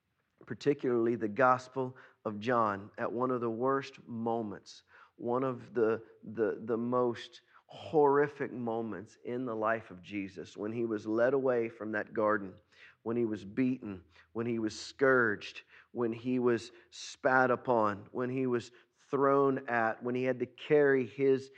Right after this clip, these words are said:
his particular cross. During this whole twenty-four hours, he was put on display and put on trial before Pilate. And I want you to listen to these words.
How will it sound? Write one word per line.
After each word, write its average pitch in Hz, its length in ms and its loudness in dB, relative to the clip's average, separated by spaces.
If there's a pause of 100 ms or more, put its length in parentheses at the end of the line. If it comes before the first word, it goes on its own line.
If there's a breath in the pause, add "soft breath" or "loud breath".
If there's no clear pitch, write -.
(260 loud breath)
his 151 280 2
particular 139 840 -2
cross. 123 440 2
During 135 420 -2
this 160 260 -2 (280 soft breath)
whole 170 600 6
twenty-four 143 680 0
hours, 123 420 2
he 147 140 -6
was 139 180 -8
put 175 320 -6 (100)
on 139 280 -2
display 120 640 -2 (260 loud breath)
and 120 160 -4
put 156 320 2
on 127 260 -2
trial 117 640 0 (520 soft breath)
before 135 440 4
Pilate. 120 540 2 (720)
And 127 80 -4
I 131 40 0
want 180 320 -2
you 165 60 -8
to 156 80 -2
listen 147 520 -2
to 127 160 -8
these 127 400 -6
words. 107 640 -4